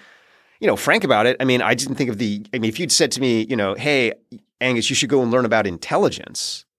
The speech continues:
I wouldn't have thought that the first place I would go is the United States Army. And in <laughs> fact, there's a lot of joking within the Army itself, right? You know, military intelligence is an oxymoron. I mean, we've heard all these kinds of jokes, you know.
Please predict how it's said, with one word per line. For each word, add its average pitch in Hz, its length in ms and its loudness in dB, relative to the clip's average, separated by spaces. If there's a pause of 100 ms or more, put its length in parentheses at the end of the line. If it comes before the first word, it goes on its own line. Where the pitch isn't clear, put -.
(720)
I 123 120 2
wouldn't 151 200 2
have 104 100 -2
thought 104 240 0
that 117 60 -8
the 95 80 -14
first - 240 -6
place 107 200 -2
I 98 80 -2
would 87 120 -10
go 104 120 -2
is 87 100 -6
the 92 40 -10
United 92 240 -6
States 85 260 -8
Army. 147 260 0
And 101 80 -2
in 107 60 -4
<laughs> - 140 -12
fact, 165 240 -6 (220)
there's 143 120 -2
a 165 60 2
lot 170 140 6
of 135 100 -4
joking 156 320 2
within 135 200 2
the 139 100 6
Army 131 220 4
itself, 180 460 2
right? 113 280 0
You 117 80 -6
know, 117 240 -2 (160)
military 120 420 4
intelligence 110 480 0
is 107 120 -4
an 104 80 -2
oxymoron. 101 640 0
I - 20 -8
mean, 101 160 -4
we've 104 140 -8
heard 120 140 2
all 101 100 2
these 98 160 -4
kinds 95 240 -8
of 90 60 -12
jokes, 110 420 -4
you 110 60 -2
know. 87 180 -6